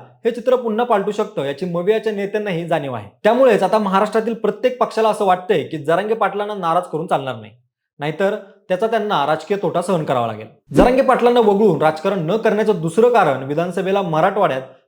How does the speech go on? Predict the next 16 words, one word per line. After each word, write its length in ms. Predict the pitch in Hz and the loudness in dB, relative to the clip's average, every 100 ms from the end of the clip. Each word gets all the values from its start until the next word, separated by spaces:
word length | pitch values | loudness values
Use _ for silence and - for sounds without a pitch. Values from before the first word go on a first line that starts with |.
| - | -4
जरांगे 300 | 170 233 247 | 0 2 0
फॅक्टरमुळे 480 | 220 214 214 208 214 | 0 -2 -4 -2 -2
होणारा 400 | 175 175 196 135 | -2 -2 0 0
संभाव्य 400 | 143 147 147 151 | -4 -4 -2 0
फायदा. 300 | 180 131 110 - - - - _ _ | 0 -2 -2 -2 -2 -2 -12 _ _
मंडळी, 240 | 185 226 285 | -2 0 0
जरांगे 380 | 196 196 247 247 | 4 4 4 4
पाटील 380 | 226 - 135 | 2 0 -2
यांचा 240 | 147 151 175 | -2 -2 -2
हा 80 | 190 | -2
मुख्यतः 500 | 180 180 208 185 123 120 - _ _ | -2 -2 -2 0 -4 -6 -20 _ _
जास्त 280 | 180 233 - | -2 -2 0
प्रभाव 320 | 262 220 214 | 0 2 2
हा 120 | 160 170 | 2 0
मराठवाड्यात 480 | 170 170 156 135 | 0 0 0 -2
आहे, 140 | 123 | -6